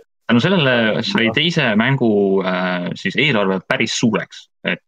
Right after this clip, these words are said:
et see mäng on kohe näha, et ta on nagu täiesti teistsugune, et seal on nii palju rohkem sisu ja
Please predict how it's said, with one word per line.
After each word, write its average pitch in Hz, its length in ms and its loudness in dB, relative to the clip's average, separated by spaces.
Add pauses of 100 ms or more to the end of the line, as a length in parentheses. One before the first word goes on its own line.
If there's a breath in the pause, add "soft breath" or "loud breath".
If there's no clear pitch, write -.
et 87 180 -4
see - 160 -6
mäng 110 240 2
on 92 80 -6
kohe 135 240 -2
näha, 113 240 0
et - 80 -16
ta - 100 -4
on 92 140 -2
nagu 90 160 -8
täiesti 107 380 -4
teistsugune, 101 400 0
et - 80 -8
seal 95 180 -2
on 95 80 4
nii 127 240 4
palju 98 240 0
rohkem 113 240 -2
sisu 139 240 0 (640 soft breath)
ja 98 240 0